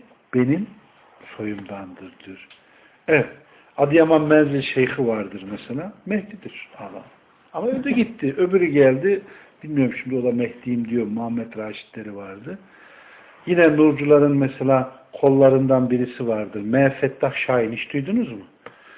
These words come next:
Asrın Getirdiği Tereddütler diye kitaplar falan yazar. O M. Fettah Şahin Fethullah Gülen'dir. Yani kendisini Mehdi olarak ilan ettiği için kendi ismiyle değil de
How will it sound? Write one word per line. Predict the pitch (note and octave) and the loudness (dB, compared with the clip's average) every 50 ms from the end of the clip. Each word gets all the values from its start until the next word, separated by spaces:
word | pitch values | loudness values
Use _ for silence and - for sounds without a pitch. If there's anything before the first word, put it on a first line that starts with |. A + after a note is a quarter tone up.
| - _ _ _ | -20 _ _ _
Asrın | B2 B2+ B2 - - - B2+ B2 | -4 -4 -4 -4 -4 0 0 2
Getirdiği | A#2+ A#2+ A#2 A#2+ - A#2+ A2+ A2+ A#2+ A#2+ A#2 | 2 2 0 -2 -4 -8 -6 -4 -4 -4 -4
Tereddütler | - B2+ A2+ A#2+ A2+ - - - _ _ C3 A#2+ A#2 A2+ A2 A2 | -4 -4 -2 -2 -2 -4 -6 -14 _ _ -6 -4 -4 -4 -4 -4
diye | A#2 A2+ | -6 -6
kitaplar | A2 - - - A#2+ A2 - - B2 A#2 - | -6 -8 -8 -8 -8 -8 -6 -6 -6 -6 -6
falan | - - A2 A2 A2+ A2+ | -8 -8 -8 -6 -6 -6
yazar. | G#2+ G#2 G2+ F#2+ F2+ F#2 F#2+ - - _ _ _ _ _ _ _ _ _ _ _ _ _ _ _ _ _ _ - | -8 -8 -10 -12 -14 -16 -18 -20 -20 _ _ _ _ _ _ _ _ _ _ _ _ _ _ _ _ _ _ -4
O | C3+ B2+ | -2 0
M. | C3 C#3+ D3 D#3 D#3 | 2 2 2 2 2
Fettah | D#3 - D3+ C#3+ - - D3+ C3+ B2+ | 2 0 0 -2 0 -2 -4 -4 -2
Şahin | - - - C#3 C#3 E3+ A#3+ A3+ | -4 -4 -2 0 0 0 -2 -4
Fethullah | - - C#3+ C3+ - - C3+ C3 B2 A#2+ - - | -6 -8 -8 -8 -8 -6 -6 -6 -6 -6 -8 -12
Gülen'dir. | A#2 G#2 A2+ A2 G2+ G2 G2 - - - - - _ _ _ _ _ _ _ _ _ _ _ _ _ _ | -8 -8 -6 -6 -8 -10 -12 -14 -16 -18 -20 -20 _ _ _ _ _ _ _ _ _ _ _ _ _ _
Yani | A#2+ A#2+ A#2 A2+ A2 A2 | -4 -4 -4 -4 -6 -6
kendisini | - C3+ B2+ B2+ B2 A#2 A#2 - - B2 B2 A2 | -4 -2 0 0 0 -2 -4 -10 -8 -6 -6 -4
Mehdi | A2 A#2 A#2+ A#2 - - - B2+ | -2 -2 -4 -4 -6 -4 -4 -2
olarak | A2 A2 G#2+ - - | -2 -2 -4 -6 -4
ilan | A2 G#2+ G#2+ A2 A2 A2 G#2 | -6 -4 -4 -4 -4 -4 -6
ettiği | G#2+ G#2+ G2+ - _ - F#3 D#3 A#2+ - | -6 -8 -10 -12 _ -6 -4 -4 -4 -4
için | - - F#3+ G#3 G3+ - - - - - _ _ _ _ | -6 -10 -10 -10 -12 -14 -20 -20 -20 -20 _ _ _ _
kendi | - - C#3 C3+ C3+ C3 C#3 | -6 -2 0 0 0 0 -2
ismiyle | C#3 C3+ - - - C#3 C3+ C3 C3+ C#3 D3 D#3+ A#3 | -4 -4 -6 -4 0 0 2 4 4 2 2 0 0
değil | A3 E3 D3 C3 B2 B2+ | 0 2 2 2 0 0
de | F3+ G#3 A3 B3 - | -2 -2 -4 -4 -8